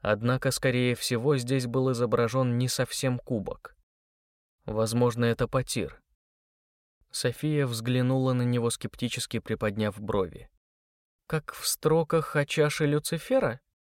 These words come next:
Теперь уже Стоун пожал плечами. «По крайней мере, это следует изучить. И я знаю кое-кого, кто будет этим весьма заинтригован».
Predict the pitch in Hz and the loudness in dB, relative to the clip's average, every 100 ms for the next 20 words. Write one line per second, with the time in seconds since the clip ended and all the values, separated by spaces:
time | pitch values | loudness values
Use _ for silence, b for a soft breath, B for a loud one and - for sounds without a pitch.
0 | _ _ - - 151 151 139 143 - - | _ _ -6 -2 0 2 2 2 0 4
1 | 160 104 98 - 104 104 110 110 113 101 | 4 4 2 2 2 4 2 2 -4 -2
2 | 98 82 - - _ _ _ _ _ _ | -4 -6 -10 -18 _ _ _ _ _ _
3 | - - 135 135 135 131 123 135 131 127 | -6 -2 0 2 4 4 4 2 2 2
4 | 120 123 - 117 107 107 117 107 107 - | 2 -2 0 0 2 -2 -2 -4 -4 -6
5 | - - _ _ _ _ _ _ _ _ | -8 -14 _ _ _ _ _ _ _ _
6 | _ - 95 113 123 120 127 123 123 - | _ -6 -2 0 0 2 0 2 2 2
7 | 123 117 - 117 139 131 - 120 120 120 | 0 2 2 2 2 -2 -4 -2 -2 -2
8 | 123 120 120 113 104 107 - 104 113 110 | -2 -2 -2 -2 -2 -4 -2 0 0 2
9 | 117 113 110 110 107 95 85 - | 2 0 0 0 2 0 -6 -14